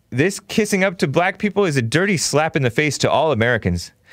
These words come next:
black and white and everybody. Any, it's against decency, it's against common sense. Um, if you grew up,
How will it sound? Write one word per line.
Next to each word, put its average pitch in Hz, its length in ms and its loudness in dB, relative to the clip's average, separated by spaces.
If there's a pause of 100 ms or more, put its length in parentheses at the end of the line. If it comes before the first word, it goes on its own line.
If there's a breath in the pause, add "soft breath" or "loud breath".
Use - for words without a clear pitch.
(160 loud breath)
black 131 320 0
and 143 240 0
white 110 280 2
and 110 220 0
everybody. 90 440 0 (240)
Any, 180 200 2
it's 135 420 -2
against 107 340 -2
decency, 160 500 -2
it's 147 140 -2
against 104 400 -4
common 139 280 0
sense. 151 380 -6 (1700)
Um, 107 720 2 (760)
if 143 160 2
you 220 220 2
grew 202 280 2
up, 190 200 0